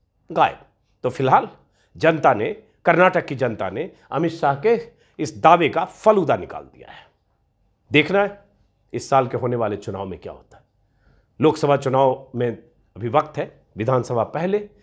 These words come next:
और लोकसभा चुनाव के पहले भी जिस ढंग से विपक्षी दलों के बीच एक संजीवनी का संचार हुआ है, एक ताकत का संचार हुआ है, जिस तरह से ममता बनर्जी के बयान आने लगे हैं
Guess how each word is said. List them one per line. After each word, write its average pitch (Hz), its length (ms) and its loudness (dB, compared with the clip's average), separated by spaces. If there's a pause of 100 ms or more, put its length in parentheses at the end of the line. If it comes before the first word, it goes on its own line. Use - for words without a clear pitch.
(180)
और 139 80 0
लोकसभा 165 380 2
चुनाव 135 300 0
के 139 100 -8
पहले 185 320 2
भी 127 100 -4
जिस 185 300 -4
ढंग 156 140 -4
से - 120 -6
विपक्षी 135 520 -6
दलों 131 280 -2
के 120 160 -6
बीच 165 340 -2 (440)
एक 156 160 -4
संजीवनी 180 600 2
का 170 120 4
संचार 156 480 2
हुआ 185 200 -4
है, - 140 -14 (440)
एक 160 260 -2
ताकत 202 400 4
का 185 80 6
संचार 170 460 0
हुआ 202 220 -2
है, 202 60 -12 (320)
जिस 208 180 2
तरह 202 140 4
से 196 140 2
ममता 175 300 4
बनर्जी 156 380 0
के 190 100 2
बयान 170 280 2
आने 190 200 0
लगे 185 200 -6
हैं 170 120 -12